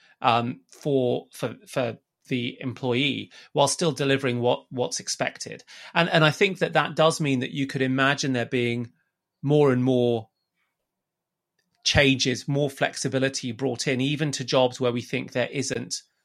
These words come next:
there isn't fle-, uh, there hasn't been flexibility. And the question is, should that flexibility come for the benefit of the worker,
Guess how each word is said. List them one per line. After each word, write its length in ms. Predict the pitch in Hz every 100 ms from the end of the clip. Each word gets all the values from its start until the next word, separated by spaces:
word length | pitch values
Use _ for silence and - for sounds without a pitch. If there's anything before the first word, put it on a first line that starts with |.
| _ _ _ _
there 160 | 143 139
isn't 240 | 131 151
fle-, 180 | - - 127
uh, 240 | 123 -
there 100 | 123
hasn't 300 | 135 131 123
been 100 | 117
flexibility. 720 | 131 120 - 131 123 - 110 - - -
And 140 | 135
the 60 | 147
question 340 | 175 160 170
is, 80 | 139
should 160 | - 160
that 180 | 156
flexibility 600 | - - - 143 139 139
come 220 | 131 135 127
for 60 |
the 60 | 117
benefit 440 | 131 127 - 117
of 80 | 117
the 100 | 117
worker, 560 | 123 180 180 - 107